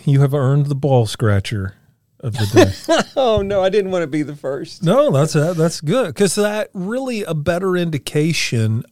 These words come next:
Speaker 1: of my overall wellness would be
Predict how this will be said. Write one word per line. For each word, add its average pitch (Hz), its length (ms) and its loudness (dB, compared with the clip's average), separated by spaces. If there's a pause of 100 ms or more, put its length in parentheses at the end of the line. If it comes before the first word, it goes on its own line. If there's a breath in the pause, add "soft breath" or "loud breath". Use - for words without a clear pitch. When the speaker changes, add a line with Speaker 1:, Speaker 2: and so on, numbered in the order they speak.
(100)
Speaker 1:
of 123 680 2 (680 loud breath)
my 127 440 2
overall 147 840 0
wellness 110 920 -2
would 123 420 -2
be 110 640 0